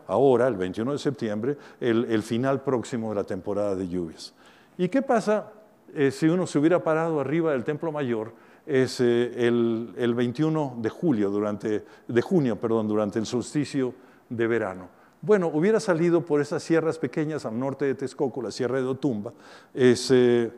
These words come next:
hasta ahí es donde llega la declinación solar en verano. Pero el punto que quiero decirles, que para mí siempre ha sido como ecólogo una, una cosa de asombro. Yo sé que va a haber una, una reunión estos días de eso y no quiero abundar más en el tema porque no es el tema de mi especialidad,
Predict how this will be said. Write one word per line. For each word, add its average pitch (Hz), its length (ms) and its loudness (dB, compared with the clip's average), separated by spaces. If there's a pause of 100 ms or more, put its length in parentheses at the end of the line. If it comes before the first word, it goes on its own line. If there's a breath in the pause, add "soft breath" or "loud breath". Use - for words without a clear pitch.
(500)
hasta 131 280 2
ahí 160 340 2
es 143 160 2
donde 127 260 2
llega 131 240 4
la 127 100 4
declinación 110 540 2
solar 101 420 0 (360 loud breath)
en 110 160 -6
verano. 104 340 0
Pero 202 160 10
el 196 60 4
punto 277 280 2
que 151 140 0
quiero 160 600 2 (260 loud breath)
decirles, 127 500 4
que 139 160 2
para 139 180 2
mí 202 120 0
siempre 190 260 -2
ha 143 60 0
sido 147 340 -2 (340 loud breath)
como 127 280 0
ecólogo 151 720 2
una, 135 600 0
una 131 200 -2
cosa 147 240 0
de 123 80 2
asombro. 117 360 0
Yo 135 80 2
sé 175 120 -4
que 165 80 0
va 160 80 2
a - 20 2
haber 143 160 0
una, 143 280 -4 (280 loud breath)
una 151 160 0
reunión 127 380 2
estos 131 180 -2
días 120 160 2
de 135 80 0
eso 135 140 0
y - 20 2
no 120 140 0
quiero 139 180 0
abundar 117 320 0
más 123 240 -4
en 123 60 -6
el 104 100 -6
tema 123 240 -4
porque 92 260 -10 (300 loud breath)
no 127 160 2
es 147 140 0
el 117 100 -2
tema 127 260 -2
de 113 80 -2
mi 110 100 -6
especialidad, 104 640 -4